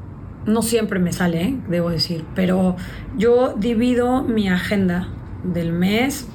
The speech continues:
a veces de meses subsecuentes, de la semana siempre tengo qué voy a hacer. Y trato de marcar por colores a qué le dedico el tiempo. Y esto me hace como una... Yo,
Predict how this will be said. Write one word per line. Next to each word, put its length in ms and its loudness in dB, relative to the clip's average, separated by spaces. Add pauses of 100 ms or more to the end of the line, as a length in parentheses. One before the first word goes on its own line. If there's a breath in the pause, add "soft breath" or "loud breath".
a 60 -6
veces 400 -2
de 100 -6
meses 460 -2
subsecuentes, 840 -2 (560 loud breath)
de 120 0
la 100 2
semana 420 2
siempre 680 0 (100)
tengo 420 0
qué 140 0
voy 160 2
a 60 0
hacer. 260 -6 (400 loud breath)
Y 120 -2
trato 480 -2
de 100 0
marcar 680 0 (240)
por 220 -2
colores 560 0
a 160 -6
qué 140 0
le 120 0
dedico 380 -2
el 120 -2
tiempo. 300 -2 (120)
Y 100 0
esto 340 -2
me 160 2
hace 240 -2
como 240 0
una... 300 0
Yo, 200 2